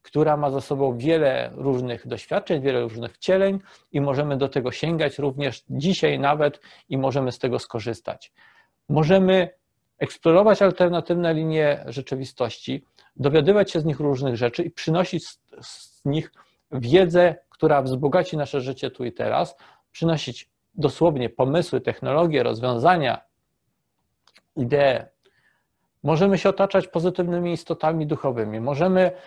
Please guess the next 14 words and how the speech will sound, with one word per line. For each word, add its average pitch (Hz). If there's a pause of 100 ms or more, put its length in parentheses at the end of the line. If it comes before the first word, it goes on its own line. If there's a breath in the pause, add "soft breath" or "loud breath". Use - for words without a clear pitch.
(260 loud breath)
e, 139 (1160)
rozszerzyć 180
naszą 175
świadomość 160 (160)
do 151
eksplorowania 160
przeszłości, 165 (380 loud breath)
e, 147
alternatywnych, 160 (240 soft breath)
e, 135
wersji 156
rzeczywistości, 151
alternatywnych 156
przyszłości, 160